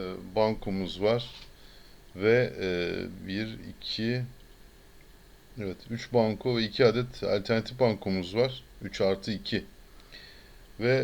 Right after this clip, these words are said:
e, son ayakta da ilginç atlarımız var tabii. Enteresan şeyler var. Evet, e, arkadaşlar burada, e, üç numaralı Scarlett, Akın Sözen'le Sürdürek Banko.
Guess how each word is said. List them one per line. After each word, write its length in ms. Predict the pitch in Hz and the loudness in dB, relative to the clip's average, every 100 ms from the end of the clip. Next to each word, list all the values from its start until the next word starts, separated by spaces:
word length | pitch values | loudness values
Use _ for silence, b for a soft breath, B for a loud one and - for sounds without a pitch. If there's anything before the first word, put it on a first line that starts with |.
| 110 | 2
e, 360 | 110 110 104 | 0 -2 -6
son 220 | - 147 | -4 -2
ayakta 380 | 131 101 101 120 | 0 -2 -2 0
da 60 | 117 | 0
ilginç 340 | 104 107 110 | 2 0 0
atlarımız 540 | 104 98 107 101 110 101 | 0 0 -2 0 0 2
var 140 | 92 - | 0 -2
tabii. 220 | 92 98 | -4 0
Enteresan 640 | 107 95 87 92 87 104 98 | 0 -2 -4 -6 -4 -4 -4
şeyler 320 | - 90 95 | -2 0 2
var. 160 | 85 80 B B B B | 0 -4 B B B B
Evet, 260 | 165 160 127 | 6 6 4
e, 240 | 110 98 92 - | 4 4 0 0
arkadaşlar 600 | 117 123 127 110 - 135 - 110 | 0 2 2 2 0 -2 -4 -8
burada, 520 | 117 135 120 131 135 123 - - | -2 0 2 0 0 -4 -16 -8
e, 300 | 113 101 98 95 | -2 0 0 -2
üç 200 | 131 127 | -6 -4
numaralı 240 | 131 120 107 | 0 0 0
Scarlett, 680 | - - 120 120 127 127 - - | -2 4 6 6 0 -4 -14 -8
Akın 240 | 113 - | -6 -2
Sözen'le 640 | 120 120 113 117 110 110 113 | -2 0 0 0 0 -4 -6
Sürdürek 560 | - 131 101 104 101 98 | -8 -4 0 0 0 0
Banko. 440 | 95 87 90 82 | 0 -2 -8 -10